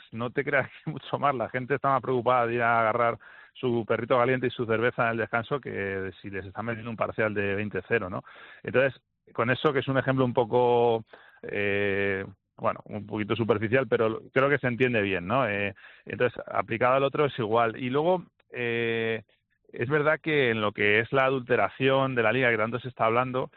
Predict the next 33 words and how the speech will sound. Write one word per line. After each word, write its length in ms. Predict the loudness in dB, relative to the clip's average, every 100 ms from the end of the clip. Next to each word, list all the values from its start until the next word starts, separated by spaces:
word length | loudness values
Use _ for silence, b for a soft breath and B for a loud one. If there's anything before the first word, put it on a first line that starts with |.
| b b b
claro, 160 | 0 0
es 100 | 0
que 160 | 2
la 140 | 2 2
Liga 240 | 2 0
es 140 | 0
una 120 | -4 -4
competición 520 | -2 -2 -2 -6 -14 _ _ _ 0
tan, 560 | 0 2 -2 -4 -8 -12
eh, 300 | -8 -8 -8 -4
cuadrada, 540 | 2 4 4 4 2
es 100 | 2
decir, 140 | 0
esto 280 | 0 2 2
es 140 | 2 0 -14 -20 _
todos 240 | -2 -2 0
contra 260 | 0 0
todos, 340 | 2 2 2 -2
un 160 | -8 -2
partido 260 | 0 0 -2
en 80 |
casa 240 | 0 0 0
y 40 |
otro 160 | -2 -2
partido 260 | -2 -4
fuera. 260 | -4 0 0
En 60 | 0
el 60 |
momento 220 | -2 0
en 80 | 0
el 60 | 0
que 120 | 0
toques 300 | 0 -2